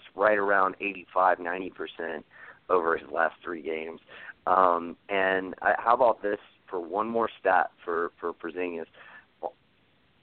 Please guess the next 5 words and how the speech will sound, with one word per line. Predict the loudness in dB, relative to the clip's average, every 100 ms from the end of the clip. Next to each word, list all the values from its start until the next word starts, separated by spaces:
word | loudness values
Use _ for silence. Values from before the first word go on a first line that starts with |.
| _ _ _ -2
Throughout | 4 6 6 4 0
this | -2 -2 _ _
whole | -6 0 2 2 -2 _
season, | -10 -8 -6 -8 -8 -14 _ _ _ _ _ _ -6
he | -4 -4